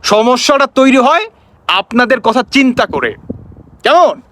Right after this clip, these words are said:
আপনাদের কথা মাথায় রেখেই মুসলিম লীগ চেঞ্জ করে বাংলাদেশ আওয়ামী লীগ গঠিত হয় বা আওয়ামী লীগ নাম দেয়, এটা ভুলে গেলে চলবেন না। কেমন? Anyway, দর্শক বন্ধুরা, যাই হোক, দেখা যাক যে হিন্দু ভাইদের এই আলটিমেটাম কতটুকু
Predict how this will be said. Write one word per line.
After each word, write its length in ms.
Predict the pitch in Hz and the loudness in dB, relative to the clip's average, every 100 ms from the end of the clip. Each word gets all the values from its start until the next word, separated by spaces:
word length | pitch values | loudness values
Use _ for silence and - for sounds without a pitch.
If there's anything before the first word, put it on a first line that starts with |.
| - | -6
আপনাদের 520 | 180 - 254 254 277 | -6 -2 -2 0 0
কথা 320 | 214 208 254 | 0 0 0
মাথায় 440 | 220 185 196 233 202 | 0 -2 0 -2 0
রেখেই 520 | 185 196 311 240 190 _ _ - | -2 0 0 0 -4 _ _ -6
মুসলিম 460 | 165 208 - 320 311 | -2 -2 0 0 2
লীগ 160 | 277 - - | 0 -4 -4
চেঞ্জ 320 | 196 208 - | -2 -2 -4
করে 260 | 247 262 294 190 | 0 0 0 -2
বাংলাদেশ 440 | 196 208 233 - - | -2 0 -2 -4 -4
আওয়ামী 320 | 185 190 214 | -2 0 -2
লীগ 120 | 214 | -2
গঠিত 260 | 180 180 165 | -2 -2 -2
হয় 260 | 123 104 - _ _ | -2 -4 -8 _ _
বা 80 | 220 | -6
আওয়ামী 400 | - 175 196 208 | -2 -2 0 0
লীগ 160 | 226 175 | -2 -2
নাম 220 | 170 151 | -4 -4
দেয়, 160 | 117 - _ _ _ _ _ _ _ _ - | -8 -10 _ _ _ _ _ _ _ _ -6
এটা 180 | 185 233 | -4 -2
ভুলে 280 | 180 214 | 0 0
গেলে 140 | 220 214 | 0 0
চলবেন 320 | 196 185 175 | 0 0 -2
না। 180 | 127 85 _ - | -6 -10 _ -4
কেমন? 400 | 233 349 208 104 - _ _ _ - | 0 2 0 -4 -20 _ _ _ -6
Anyway, 260 | 170 240 | 0 2
দর্শক 260 | 247 240 285 | 2 0 0
বন্ধুরা, 360 | 240 277 294 277 | 0 2 2 2
যাই 220 | 208 233 | 0 0
হোক, 160 | 320 - _ _ _ - | -2 -4 _ _ _ -4
দেখা 280 | 190 269 | -2 0
যাক 200 | 294 330 | 0 -2
যে 280 | 208 214 185 | 0 0 0
হিন্দু 320 | 127 202 226 | 0 0 0
ভাইদের 360 | 214 220 262 214 | 0 0 0 0
এই 140 | 202 180 | 0 -2
আলটিমেটাম 640 | 160 165 240 254 208 180 - _ - | -6 -4 -2 0 -2 -4 -12 _ -2
কতটুকু 600 | 208 226 240 233 302 330 | 0 0 -2 0 0 0